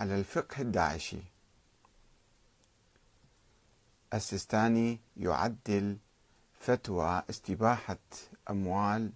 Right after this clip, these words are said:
ودماء و، آه، ذراري وسبي ذراري الكفار، ويشترط لذلك أن يتم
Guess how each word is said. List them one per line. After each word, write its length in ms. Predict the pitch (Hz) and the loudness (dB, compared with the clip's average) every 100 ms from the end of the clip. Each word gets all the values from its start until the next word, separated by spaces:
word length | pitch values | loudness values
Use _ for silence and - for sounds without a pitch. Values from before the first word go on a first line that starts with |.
| - | -8
ودماء 680 | 92 87 92 92 101 101 - _ - | -6 -4 -2 2 2 2 0 _ -8
و، 340 | 85 87 87 87 - _ _ - - - _ _ _ - | -2 -2 -2 -6 -12 _ _ -20 -20 -20 _ _ _ -4
آه، 720 | 92 85 80 76 76 69 - - | -2 0 -2 -2 -4 -4 -4 -4
ذراري 720 | 87 104 104 117 107 104 107 | 2 4 6 6 6 4 0
وسبي 400 | 110 - 117 101 | -2 2 4 4
ذراري 520 | 85 95 107 113 107 101 | 2 4 4 4 2 0
الكفار، 500 | 90 - 87 - 78 - - _ _ _ _ - _ _ _ _ - - - - | -2 -6 -6 -2 -2 -4 -18 _ _ _ _ -20 _ _ _ _ -20 -20 -10 2
ويشترط 600 | 110 170 - 135 117 107 | 6 6 4 2 2 2
لذلك 680 | 98 107 107 95 101 95 110 _ _ _ _ _ - - _ - | 6 6 6 2 0 -2 -4 _ _ _ _ _ -20 -20 _ 0
أن 120 | 101 | 2
يتم 600 | 95 87 113 107 104 107 | 2 2 4 4 4 2